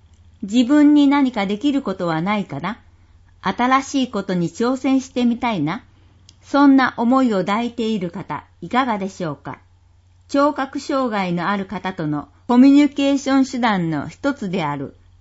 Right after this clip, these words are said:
手話を一から学ぶことができます。お申し込みお待ちしています。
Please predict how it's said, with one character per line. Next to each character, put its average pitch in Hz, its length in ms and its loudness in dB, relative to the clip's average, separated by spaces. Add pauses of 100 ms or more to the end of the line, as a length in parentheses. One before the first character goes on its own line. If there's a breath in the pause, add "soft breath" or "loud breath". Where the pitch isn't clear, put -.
(140)
手 269 100 -2
話 202 240 -4 (320)
を 214 220 -8 (280)
一 277 260 -6
か 269 120 -4
ら 170 160 0
学 202 300 -2
ぶ 254 80 -6
こ 247 140 -6
と 262 100 -6
が 202 140 -4
で 147 100 -8
き 147 140 -8
ま 147 160 -6
す。 - 200 -20 (540)
お 226 60 -6
申 285 360 0
し - 120 -20
込 254 120 -4
み 254 260 -2
お 202 100 -8
待 240 200 -8
ち 233 100 -12
し - 120 -18
て 208 120 -6
い 190 140 -4
ま 175 160 -6
す。 - 260 -20